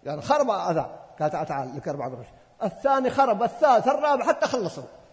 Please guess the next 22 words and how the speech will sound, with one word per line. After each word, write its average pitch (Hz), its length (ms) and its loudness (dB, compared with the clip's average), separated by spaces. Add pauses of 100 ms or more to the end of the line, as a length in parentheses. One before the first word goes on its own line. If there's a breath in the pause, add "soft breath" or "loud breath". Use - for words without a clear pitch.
(480)
والشيخ 320 340 2
يحثهم، 175 520 0
يقول: 175 160 -6
"لما 170 220 -6
خلصوا 208 380 -8
جمعهم"، 151 360 -8
قال: 131 140 -8
"تعال"، 104 220 -12 (580 soft breath)
وجلس 147 380 -8
معهم 131 320 -10
جلسة 117 500 -12
ودعاهم 127 920 -8
ونصحهم 139 840 -8
وقال: 226 220 -4
'هذا 160 220 -4
ما 147 160 -6
يليق 147 340 -6
يا 139 80 -4
عيالي'، 135 460 -6 (200 loud breath)
وأعطاهم 208 480 -2
قروش 180 240 0
جميعًا، 165 560 -2